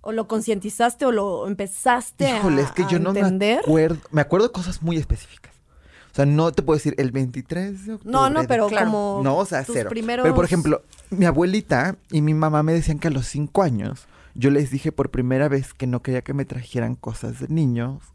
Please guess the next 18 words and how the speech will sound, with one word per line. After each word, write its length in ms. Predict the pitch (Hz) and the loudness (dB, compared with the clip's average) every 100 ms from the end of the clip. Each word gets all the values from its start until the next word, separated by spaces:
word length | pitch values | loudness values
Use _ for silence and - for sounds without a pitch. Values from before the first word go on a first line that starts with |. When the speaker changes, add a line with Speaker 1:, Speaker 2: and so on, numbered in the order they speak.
| - | -8
Speaker 2:
en 120 | 139 | -4
Navidad, 320 | 156 208 269 - - | -4 -4 -6 -10 -16
¿no? 200 | 131 151 185 | -4 0 0
Porque, 200 | 151 113 | -2 -4
o 20 | |
sea, 100 | - | -10
para 220 | - 123 | -4 -2
mí 120 | 123 135 | -2 -2
la 80 | 175 | -2
Navidad 420 | 151 117 123 127 | -4 -4 -4 -2
era 380 | 135 147 175 - - - - | -2 -2 -4 -8 -20 -20 -10
algo 720 | - 131 131 117 147 185 196 - _ | -2 2 2 4 4 4 0 -6 _
rudo, 480 | 113 113 180 143 110 | -4 2 2 2 0
¿no? 140 | 110 | 0
O 40 | 139 | -4
sea, 120 | 135 | -2
yo 220 | 120 139 | 0 0
de-, 240 | 123 127 | 0 -4